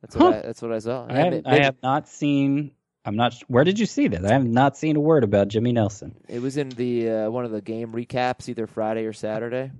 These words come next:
Speaker 2: Good for you.
Speaker 1: Yeah,
Speaker 2: Good
Speaker 1: man.
Speaker 2: for you.
Speaker 1: Listen,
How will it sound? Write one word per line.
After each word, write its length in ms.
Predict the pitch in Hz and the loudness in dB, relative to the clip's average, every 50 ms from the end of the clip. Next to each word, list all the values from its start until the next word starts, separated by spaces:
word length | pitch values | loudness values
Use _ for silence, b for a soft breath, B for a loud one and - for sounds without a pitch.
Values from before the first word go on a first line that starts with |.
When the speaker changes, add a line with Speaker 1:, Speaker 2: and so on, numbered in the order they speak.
| _ _ _ _ _ _ _ _ _ | _ _ _ _ _ _ _ _ _
Speaker 2:
Good 120 | - 147 - _ _ | -6 -6 -6 _ _
for 100 | - 320 | 4 6
you. 680 | 294 262 233 190 190 202 214 185 151 123 101 92 110 b b b b b b b b _ | 8 8 10 10 10 10 10 10 8 8 6 2 -2 b b b b b b b b _
Speaker 1:
Yeah, 220 | - 127 143 165 | 0 2 2 4
Speaker 2:
Good 60 | 175 | 4
Speaker 1:
man. 260 | 170 165 165 165 165 170 | 4 4 4 4 4 2
Speaker 2:
for 120 | - 139 _ - | 0 -4 _ -10
you. 100 | - - _ _ | -10 -10 _ _
Speaker 1:
Listen, 440 | _ 135 175 202 196 214 190 147 107 | _ 4 4 6 6 4 4 4 -6